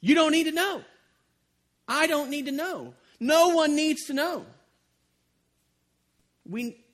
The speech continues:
we know the one who does. In fact, we're called to trust the one who does. Our need to know is more about our desire for control, our desire to live without God, than a desire to be dependent upon God.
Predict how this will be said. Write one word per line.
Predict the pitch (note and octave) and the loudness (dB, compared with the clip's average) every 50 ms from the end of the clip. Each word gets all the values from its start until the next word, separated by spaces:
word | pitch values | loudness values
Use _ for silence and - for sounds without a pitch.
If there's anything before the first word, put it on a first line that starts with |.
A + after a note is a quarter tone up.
| _ _ - | _ _ -14
we | F#3+ A3+ | -12 -10
know | A3+ A3 A3 A3 | -8 -8 -8 -8
the | F#3+ G3 | -8 -8
one | G3+ G3+ F#3+ | -10 -10 -10
who | E3+ F3+ | -10 -10
does. | D#3 G3+ B3 C4+ - _ _ - - - - _ _ _ _ _ _ _ _ _ _ _ _ _ _ _ _ _ _ _ _ _ _ _ _ _ _ _ _ _ _ _ _ _ _ | -12 -12 -14 -18 -20 _ _ -20 -20 -20 -20 _ _ _ _ _ _ _ _ _ _ _ _ _ _ _ _ _ _ _ _ _ _ _ _ _ _ _ _ _ _ _ _ _ _
In | E3 D#3+ | -16 -12
fact, | - - G3 F#3+ F3+ F#3+ | -10 -8 -8 -8 -8 -10
we're | F#3 E3+ | -14 -12
called | - A3 A3 A#3 A#3 | -12 -12 -12 -12 -14
to | F#3+ | -14
trust | E3+ - - B3+ B3 - | -14 -12 -12 -12 -12 -12
the | - D3 | -14 -14
one | C3+ C3 B2+ C#3 D#3 E3 D#3+ _ _ _ _ _ _ _ _ _ _ _ _ _ _ _ _ _ _ _ _ | -12 -12 -12 -14 -14 -16 -18 _ _ _ _ _ _ _ _ _ _ _ _ _ _ _ _ _ _ _ _
who | - F3 | -14 -12
does. | F3+ A#3 C4 - - D2 _ _ _ _ _ _ _ _ _ _ _ _ _ _ _ _ _ _ _ _ _ _ _ _ _ _ _ | -12 -12 -14 -16 -20 -20 _ _ _ _ _ _ _ _ _ _ _ _ _ _ _ _ _ _ _ _ _ _ _ _ _ _ _
Our | G#3 A#3+ C#4 C4+ B3 | -6 -4 -2 -2 -2
need | A3 G3+ G3+ A3+ B3+ C#4 C#4 C4+ B3+ - - | -2 -2 -4 -4 -4 -2 -2 -4 -4 -6 -6
to | - A3 | -6 -6
know | F#3+ F#3 F#3 G3+ A#3 B3+ B3+ G#3+ D#3 D3 D3+ D#3+ | -6 -4 -4 -6 -6 -6 -6 -6 -6 -6 -6 -6
is | - F3 F3 D#3 D3+ | -6 -6 -8 -8 -8
more | F3+ G3 G#3 A3 A3 | -10 -8 -8 -8 -8
about | G#3 F#3 G3+ F#3+ F#3 | -6 -6 -6 -6 -6
our | F#3+ G#3+ A#3 A3 | -6 -8 -8 -8
desire | G3 G3+ E3 F3+ G3 G3 F#3+ F#3 E3+ | -8 -8 -8 -8 -6 -6 -6 -8 -8
for | - F3+ | -10 -14
control, | D#3+ - E3+ D3+ - - - G#3 A3+ A3+ G3+ E3 D3 - | -14 -12 -14 -14 -12 -12 -10 -10 -10 -8 -8 -10 -10 -8
our | D3+ E3+ F#3+ F#3+ | -8 -8 -8 -8
desire | F3 E3+ E3 F#3+ F#3 F#3 F3 | -10 -12 -8 -6 -6 -6 -6
to | - F3+ | -8 -10
live | E3+ F3+ F3 D3+ | -10 -10 -8 -10
without | D#3 D#3+ E3 F#3 A3+ - C#3+ | -10 -10 -10 -10 -10 -12 -12
God, | C#3+ C#3 C3+ C3 C3+ C3 | -12 -10 -10 -10 -10 -10
than | C3+ C#3 | -12 -12
a | C#3+ C#3+ | -12 -14
desire | C3 C3+ C#3 C#3 D#3+ D3+ D3+ D3+ | -14 -14 -12 -12 -10 -10 -10 -10
to | C#3 - D#3 | -12 -14 -14
be | C3+ C#3 | -14 -14
dependent | B2+ C3+ - - - D#3 C#3+ C#3+ - | -14 -16 -18 -16 -14 -14 -14 -14 -16
upon | - - _ E3+ F#3+ G#3 F#3+ D3+ | -20 -20 _ -18 -16 -16 -16 -16
God. | G#2+ G2+ | -18 -20